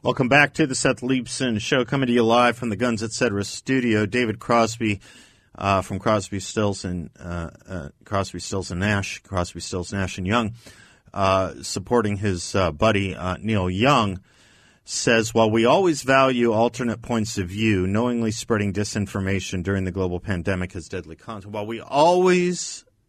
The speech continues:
value alternate points of view. Watch out for phrases like that. Watch out for phrases like that. They're usually a lie.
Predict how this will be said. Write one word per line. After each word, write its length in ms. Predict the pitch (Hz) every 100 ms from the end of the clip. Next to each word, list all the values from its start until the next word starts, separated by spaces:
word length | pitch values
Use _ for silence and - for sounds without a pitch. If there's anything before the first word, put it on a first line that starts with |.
| _ _ _ _ _ -
value 720 | 104 110 107 107 104 104 - _ -
alternate 640 | 107 107 110 104 104 - _ _ _
points 680 | - 110 92 87 - - - _ _
of 180 | 90 85
view. 400 | 90 90 78 64 - _ _ _
Watch 260 | - 151 -
out 160 | 185 -
for 140 | 113
phrases 460 | - 98 90 87 92
like 180 | 90
that. 280 | - 95 104 - _ _ _ _ _ _ _ _ _ _ _ _ _ _ _ _ _ _
Watch 200 | 127 147
out 180 | 147 110
for 100 | -
phrases 440 | - 87 - 73
like 240 | - 62 -
that. 200 | 57 - _ _ _ _ _ _ _ _ _ _ _ _ _ _ _ _ _ _ _ _
They're 140 | 101
usually 480 | 101 135 147 156 151
a 80 | 143
lie. 440 | 117 85 - -